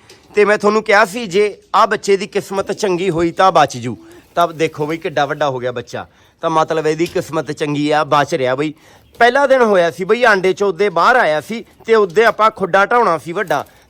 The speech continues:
ਤਾਂ ਇਹਦੀ ਟੋਕਰੀ ਐਂ ਲਿਆ ਕੇ ਰੱਖਤੀ ਇੱਥੇ, ਪਰ ਬਈ ਬਚ ਗਿਆ ਤੇ ਵਧੀਆ ਗਰੋਥ ਹੋ ਗਈ ਹੁਣ ਤਾਂ, ਹੁਣ ਨਹੀਂ ਇਹਨੂੰ ਕੁਛ ਵੀ ਹੁੰਦਾ। ਤਾਂ ਇਹਦੀ ਕਿਸਮਤ ਚੰਗੀ ਆ, ਬਾਕੀ ਬਈ ਡਾ ਕੇ ਦੇਖਾਂਗੇ ਕੀ ਬਣਦਾ।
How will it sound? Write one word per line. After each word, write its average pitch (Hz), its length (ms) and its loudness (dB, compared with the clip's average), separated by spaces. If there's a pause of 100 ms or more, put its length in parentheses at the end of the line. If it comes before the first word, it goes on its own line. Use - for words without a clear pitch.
ਤਾਂ 202 140 2
ਇਹਦੀ 202 200 -6 (180)
ਟੋਕਰੀ 233 480 -4 (220)
ਐਂ 254 180 -4
ਲਿਆ 262 200 2
ਕੇ 233 140 -6
ਰੱਖਤੀ 165 440 -6
ਇੱਥੇ, 151 320 -8 (320)
ਪਰ 185 120 2
ਬਈ 202 160 -2
ਬਚ 160 280 0
ਗਿਆ 190 240 0 (240)
ਤੇ 175 160 -2 (140)
ਵਧੀਆ 226 320 2
ਗਰੋਥ 175 320 -2
ਹੋ 127 100 -4
ਗਈ 120 120 -8
ਹੁਣ 120 160 -8
ਤਾਂ, 120 200 -8
ਹੁਣ 170 180 -2
ਨਹੀਂ 156 200 -4 (300)
ਇਹਨੂੰ 165 160 -2
ਕੁਛ 165 240 -4
ਵੀ 151 160 -4
ਹੁੰਦਾ। 113 280 -8 (400)
ਤਾਂ 160 100 2
ਇਹਦੀ 151 180 0
ਕਿਸਮਤ 156 440 -4
ਚੰਗੀ 151 380 -2
ਆ, 180 100 6 (760)
ਬਾਕੀ 143 340 0
ਬਈ 151 120 -2
ਡਾ 131 180 4
ਕੇ 139 160 -2
ਦੇਖਾਂਗੇ 143 440 -2
ਕੀ 151 200 -8
ਬਣਦਾ। 143 360 0